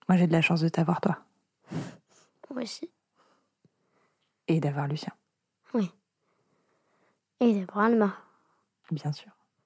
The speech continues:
Speaker 2: Et d'avoir papa.
Speaker 1: On a tous de la chance de savoir entre nous.
Speaker 2: Oui.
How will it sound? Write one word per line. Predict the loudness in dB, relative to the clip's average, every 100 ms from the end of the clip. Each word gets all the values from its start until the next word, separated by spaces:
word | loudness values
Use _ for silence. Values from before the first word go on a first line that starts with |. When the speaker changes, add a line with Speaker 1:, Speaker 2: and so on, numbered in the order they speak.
| _ -4
Speaker 2:
Et | 0
d'avoir | 0 -2 0
papa. | -2 -2 -6 -6 _ _ _ -6
Speaker 1:
On | -4
a | -2
tous | -4 0
de | 2
la | 2
chance | -2 -4
de | -6
savoir | -4 -2 2
entre | 0 4 4
nous. | 4 0 _ _ _ _ _ _ -6
Speaker 2:
Oui. | -6